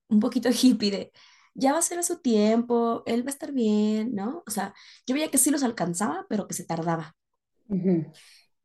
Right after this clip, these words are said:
Speaker 1: Y cuando empezó a hablar, no hablaba, o sea, no decía muchísimas palabras, decía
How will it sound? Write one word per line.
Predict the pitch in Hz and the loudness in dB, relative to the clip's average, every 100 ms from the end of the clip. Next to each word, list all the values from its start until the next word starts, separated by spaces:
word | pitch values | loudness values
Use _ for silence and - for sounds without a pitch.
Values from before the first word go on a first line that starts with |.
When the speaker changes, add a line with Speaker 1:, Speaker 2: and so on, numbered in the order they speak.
| _ - | _ 2
Speaker 1:
Y | 240 240 240 233 - | 4 6 6 2 2
cuando | 240 233 | 2 4
empezó | 226 220 226 214 254 262 | 2 2 0 0 2 2
a | 277 | 0
hablar, | 233 233 262 330 - - - | 0 0 -2 -4 -8 -12 0
no | 220 226 240 247 | 2 4 4 2
hablaba, | 254 247 233 226 233 233 240 233 196 175 165 160 _ - | 0 0 -2 -2 -2 -2 -4 -6 -8 -10 -14 -18 _ -10
o | |
sea, | 202 | -2
no | 208 | 0
decía | 226 254 | 4 4
muchísimas | 254 254 220 233 220 | 4 2 0 0 0
palabras, | 196 - 175 - | -4 -10 -10 -12
decía | 190 180 214 214 233 | -10 -6 -2 -2 -4